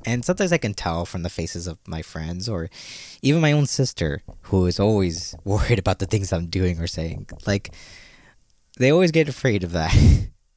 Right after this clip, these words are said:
And I wouldn't, I don't know if I can call this confidence, 'cause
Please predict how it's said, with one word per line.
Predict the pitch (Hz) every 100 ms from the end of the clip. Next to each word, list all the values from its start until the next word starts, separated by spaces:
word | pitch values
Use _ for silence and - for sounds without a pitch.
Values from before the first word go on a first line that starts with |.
| _ _ _ _ _ _ _ _ 120
And | 135
I |
wouldn't, | 160 220 196 _ 143
I |
don't | 185 285
know | 214 156
if | 113
I |
can | - 92
call | 92 90
this | 85 -
confidence, | - 85 - 135 156 185 -
'cause | - 92 87